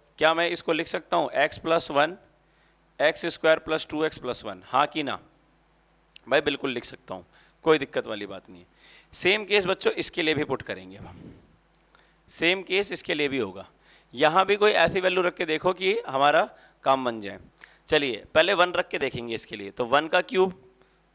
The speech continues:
वन, वन का स्क्वायर वन, लेकिन नाइन, सत्ताईस, माइनस सत्ताईस। तो ये क्या हुआ बच्चों? सत्ताईस से सत्ताईस तो कट जाए, लेकिन ये तो आया ही नहीं कुछ। चलो कुछ और रखते हैं अब हम। अब हम क्या रखेंगे?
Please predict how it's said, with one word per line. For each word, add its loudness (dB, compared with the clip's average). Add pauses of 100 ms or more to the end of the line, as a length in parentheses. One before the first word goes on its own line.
(100)
वन, 2 (360)
वन 2
का 4
स्क्वायर 2
वन, 0
लेकिन -6
नाइन, -2 (120)
सत्ताईस, -2 (540)
माइनस -2
सत्ताईस। -12 (400)
तो -6
ये 0
क्या 4
हुआ 8
बच्चों? -2
सत्ताईस 0
से -6
सत्ताईस 0
तो -2
कट -2
जाए, 2
लेकिन -4
ये -4
तो -6
आया 0
ही -2
नहीं -10
कुछ। -12 (460)
चलो 0
कुछ -6
और 4
रखते -4
हैं -4
अब -8
हम। -14 (960)
अब 0
हम -2
क्या 2
रखेंगे? -4